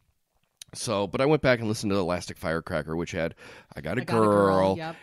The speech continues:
Speaker 1: and Piranhas.
Speaker 2: Okay.
Speaker 1: And it, that's a fun record. It's just a fun record. Still to
Speaker 2: That's
Speaker 1: this
Speaker 2: the only one I'm familiar with.
Speaker 1: still to this day, I think their best album is Bill,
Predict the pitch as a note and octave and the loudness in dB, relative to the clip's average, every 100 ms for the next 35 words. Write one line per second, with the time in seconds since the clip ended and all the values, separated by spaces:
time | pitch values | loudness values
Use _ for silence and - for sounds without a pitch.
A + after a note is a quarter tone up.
0 | - G#2+ A#2 E3 C3 G#2 G2 F#2 F2 F2+ | -6 -2 0 2 4 4 2 0 0 -2
1 | - D#3+ - D3 C3+ C#3 C#3+ D#3 E3 _ | -6 -10 -14 -16 -8 -4 -4 -6 -10 _
2 | G3 F3 A#2+ - - E2+ C#2+ C2 - - | -4 -2 -4 -8 -10 -8 -8 -10 -12 -12
3 | A#1+ - - C3 - A2+ G#2+ - F#2 E2 | -14 -14 -14 -12 -10 -10 -10 -6 -4 -4
4 | D#2 E2+ F#2+ - G3+ F#2+ - D3 C#3 F3 | -6 -8 -10 0 2 2 0 -2 -4 -6
5 | E3+ D#3 D3+ C#3+ D3 C#3 C3+ B2+ A#2 - | -12 -14 -16 -18 -20 -20 -18 -18 -10 0
6 | G#3+ G3+ E3 C#3+ - A#2+ A#2 A#2 G#2+ F2 | 4 4 4 0 2 0 0 -2 -4 -2
7 | F2+ - F#2 G2 G#2 G#2+ A#2 F#2+ F2 D#2+ | -4 -2 -2 -2 -2 -4 -8 -10 -8 -6
8 | D2+ A2 | -4 -6